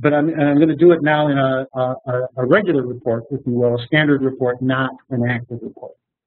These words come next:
So here I've got a, a, a report that has a, uh,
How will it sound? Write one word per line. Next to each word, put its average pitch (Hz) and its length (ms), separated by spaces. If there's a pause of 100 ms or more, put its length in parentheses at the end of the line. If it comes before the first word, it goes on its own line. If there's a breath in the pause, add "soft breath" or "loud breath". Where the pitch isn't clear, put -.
(1200 loud breath)
So 202 100
here 240 240
I've 220 200
got 170 380
a, 147 320
a, 131 460
a 139 80
report 185 480 (400)
that 151 300 (160)
has 156 320 (200)
a, 131 360 (100)
uh, 120 220